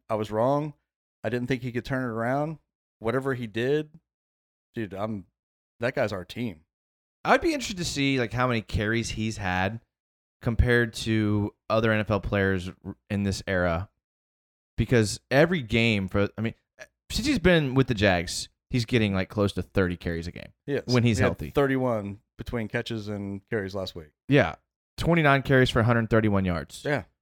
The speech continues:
Speaker 2: Twenty-nine carries, man, that's a lot in the
Speaker 1: That,
Speaker 2: N F L.
Speaker 1: that is a workhorse, and
Speaker 2: He
Speaker 1: that's what he is.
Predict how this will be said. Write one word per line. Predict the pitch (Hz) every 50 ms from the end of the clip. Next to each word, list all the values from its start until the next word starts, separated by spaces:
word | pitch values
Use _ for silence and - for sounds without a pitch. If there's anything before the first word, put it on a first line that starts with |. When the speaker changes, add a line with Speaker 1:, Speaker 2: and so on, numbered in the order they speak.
| _ _ _ _ _ _ _ _ -
Speaker 2:
Twenty-nine | - 208 262 415 415 -
carries, | - - 220 247 269 202 139
man, | 135 131 131
that's | 160 202 - - - -
a | 143 139
lot | 127 117 120 - - -
in | 120 113
the | 104
Speaker 1:
That, | 104
Speaker 2:
N | 123
F | 135 -
L. | 92 80 98
Speaker 1:
that | 131 160 156
is | 147 147 120
a | 135 120 113
workhorse, | 104 101 107 123 127 - - 143 165 151 98 - - -
and | 110 -
Speaker 2:
He | 170
Speaker 1:
that's | 156 -
what | - 113 - 123
he | 123 120
is. | 143 214 147 - 214 - -